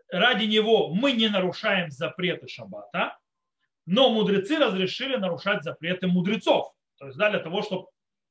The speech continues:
то есть, э, заниматься этим больным. Теперь давай сначала разберёмся, кто же этот б-, обыкновенный больной, как он определяется, кто об-, считается обыкновенным больным, у которого нет опасности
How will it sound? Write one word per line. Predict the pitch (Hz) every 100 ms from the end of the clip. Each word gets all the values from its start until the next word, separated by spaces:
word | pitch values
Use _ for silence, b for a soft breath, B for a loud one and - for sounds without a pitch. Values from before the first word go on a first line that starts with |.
| _ _ _ _
то | 160
есть, | 135 135
э, | 147 143
заниматься | 139 170 185 202 - 160
этим | 170 156 156
больным. | 143 151 143 - _ _ _ _ _ B B B B B B -
Теперь | 233 208
давай | 208 311
сначала | 277 214 254
разберёмся, | 196 151 208 254 - - -
кто | - - 359 269
же | 262
этот | 240 254 254 240 - - -
б-, | 202 - -
обыкновенный | 180 156 175 208 202 170
больной, | 180 147
как | 254 262
он | 240
определяется, | - 185 196 180 - _ _
кто | - 277 262 -
об-, | - 185
считается | 185 208 202 185
обыкновенным | 165 165 165 156
больным, | 147 165 277
у | 294
которого | 196 170
нет | 170 190
опасности | 156 143 143 143 139 - 147